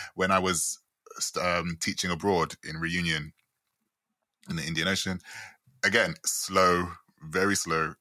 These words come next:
everything. There was no rush. Like, the bus, the bus is not coming for forty-five minutes. Great. It means I can sit at the cafe. I can chill. I can have a,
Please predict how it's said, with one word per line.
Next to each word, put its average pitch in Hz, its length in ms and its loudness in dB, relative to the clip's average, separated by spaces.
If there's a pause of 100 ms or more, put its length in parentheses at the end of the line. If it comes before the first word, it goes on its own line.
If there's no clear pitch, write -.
(120)
everything. 92 320 -2
There 87 100 0
was 87 140 0
no 95 180 4
rush. 95 540 4
Like, 82 220 -2
the 87 80 -4
bus, 101 360 2 (140)
the - 80 -8
bus 90 220 0
is 90 60 -2
not 92 100 0
coming 101 180 4
for 95 100 -4
forty-five 98 440 0
minutes. - 420 -2 (100)
Great. 156 440 4
It 82 100 -8
means 92 180 0
I 87 60 2
can 87 280 -2 (360)
sit - 260 -2
at 80 140 2
the 90 80 0
cafe. 85 680 2
I 76 80 -2
can 80 360 -8 (480)
chill. 85 500 0
I - 80 0
can 78 280 -8
have 85 280 -2
a, 82 200 0